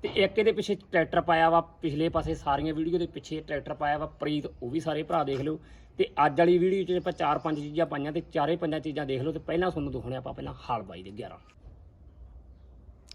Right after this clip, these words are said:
ਆ ਬਾਈ, ਬਾਈ ਕੋਲੇ ਹਾਲ ਆ ਗਿਆਰਾਂ, ਤੇ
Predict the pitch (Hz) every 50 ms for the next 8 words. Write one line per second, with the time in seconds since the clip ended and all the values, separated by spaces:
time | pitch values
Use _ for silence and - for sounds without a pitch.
0 | - - 151 156 170 175 175 175 175 151 127 143 139 143 143 - 160 151 151 135
1 | - - 113 110 113 123 135 120 113 117 107 104 113 131 175 180 - - - -
2 | - - - - - - - - - - - - - - - - - -